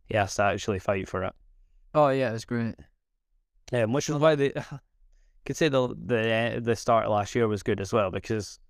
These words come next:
Speaker 1: Max had those two D N Fs, so then you got Leclerc and him fighting like they were on equal footing for a bit, and then eventually you realise, right, they're not on equal footing.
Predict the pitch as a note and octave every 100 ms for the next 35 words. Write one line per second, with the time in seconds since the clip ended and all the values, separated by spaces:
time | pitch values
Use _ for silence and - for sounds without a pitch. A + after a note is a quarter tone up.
0 | _ _ _ _ - G#2+ G#2 A2 G2+ -
1 | A2+ G#2 G2 - G#2 G2 G2 F#2+ F#2+ -
2 | A2 G2+ F#2+ G2 G2+ G#2+ G2 F2+ - _
3 | _ _ _ - A2 - G#2+ G2+ G#2+ G2
4 | F#2+ G#2 G2+ - G2 G2+ G2+ D2+ G2+ G#2
5 | G2+ G#2 - G#2 - G#2+ G#2+ A2 A2+ A#2
6 | - - _ - - - G#2+ G#2 G#2 G#2+
7 | G2+ G#2+ F#2+ G2 F#2+ F#2+ F#2+ F#2 F2+ G2
8 | G2 F2 F#2 - G2 - - F#2+